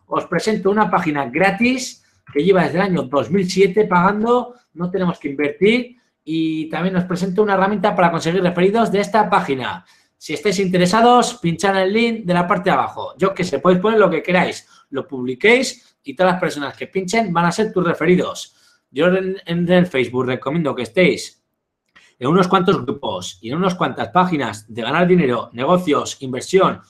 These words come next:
y todo eso y publiquéis una vez al día en cada grupo y en cada página, ¿vale? Al día siguiente, otra publicación distinta.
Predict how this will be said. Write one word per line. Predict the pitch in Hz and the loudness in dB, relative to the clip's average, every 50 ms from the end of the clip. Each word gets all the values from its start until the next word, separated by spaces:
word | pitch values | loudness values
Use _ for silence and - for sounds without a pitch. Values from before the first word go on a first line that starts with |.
| _ _ | _ _
y | - 127 120 | -12 -8 -4
todo | 120 156 160 160 | 0 2 2 2
eso | 170 170 - 208 220 233 233 - - - _ _ _ _ - | 2 2 4 4 4 4 2 -2 -8 -20 _ _ _ _ -6
y | 143 143 143 | -4 -4 -4
publiquéis | 143 147 147 143 135 139 131 - 185 175 151 123 - - - | -2 -2 -2 0 0 -2 -4 -2 0 0 0 0 -4 -6 -4
una | - 170 185 190 185 165 | -2 0 0 2 0 0
vez | 147 127 110 - _ - | 0 -2 -4 -8 _ -8
al | 123 120 120 113 | -6 -6 -4 -4
día | 123 151 170 190 208 226 233 226 - _ _ _ | -2 -2 0 0 0 0 -2 -4 -8 _ _ _
en | - 131 123 | -14 -14 -10
cada | - 131 123 113 113 | -8 -6 -6 -6 -6
grupo | 107 - 160 180 180 196 220 226 233 233 226 | -2 0 0 0 2 2 4 4 4 2 0
y | 175 165 | -4 -4
en | 156 143 131 | -4 -4 -6
cada | - 139 131 131 123 107 - | -4 -4 -2 -2 -4 -2 0
página, | 147 143 - - _ 104 104 | -2 -2 -2 -6 _ -14 -10
¿vale? | 107 120 131 147 175 208 220 220 - _ _ - | -8 -4 0 0 0 0 0 -4 -12 _ _ -10
Al | 127 143 | -4 0
día | 185 208 185 | 0 0 0
siguiente, | 180 208 233 247 220 175 208 170 120 98 90 - _ _ _ _ | 0 -2 -2 -2 -2 -2 -2 -2 -2 -2 -6 -12 _ _ _ _
otra | - 190 190 202 196 180 | -2 -2 0 0 0 0
publicación | 185 175 156 151 147 165 139 - 135 127 | 2 2 2 2 0 -2 -4 -6 -6 -6
distinta. | 123 120 - - 110 107 - 110 98 87 - | -6 -6 -8 -10 -16 -14 -12 -10 -10 -10 -12